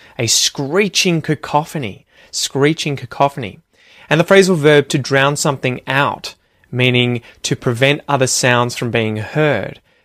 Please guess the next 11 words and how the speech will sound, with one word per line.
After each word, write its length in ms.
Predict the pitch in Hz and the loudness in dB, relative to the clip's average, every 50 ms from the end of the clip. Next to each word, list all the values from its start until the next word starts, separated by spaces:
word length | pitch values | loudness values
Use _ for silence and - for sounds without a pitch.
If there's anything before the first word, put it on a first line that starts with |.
| _ _ - | _ _ -10
to 120 | - - | -8 -8
drown 420 | 117 110 123 131 131 135 139 143 143 | -6 -2 0 2 4 4 4 2 2
out 240 | 135 127 123 123 | 2 2 2 2
almost 500 | 127 139 127 120 120 117 117 113 - - _ _ _ _ _ _ | 2 0 0 0 0 0 0 -2 -6 -10 _ _ _ _ _ _
all 320 | - 165 160 165 160 170 170 | 4 6 8 8 8 6 6
but 220 | 147 151 143 - | 4 0 -2 -2
the 40 | 139 | -2
most 240 | 131 131 131 127 - | 0 0 0 0 -2
determined 520 | 139 120 - - 131 131 131 131 131 123 | -4 -6 -4 -2 0 0 0 0 0 0
of 160 | 123 113 - | -2 -2 0
birds 560 | - 120 113 113 107 104 104 107 - - - | 2 4 4 4 2 0 -2 -4 -8 -12 -12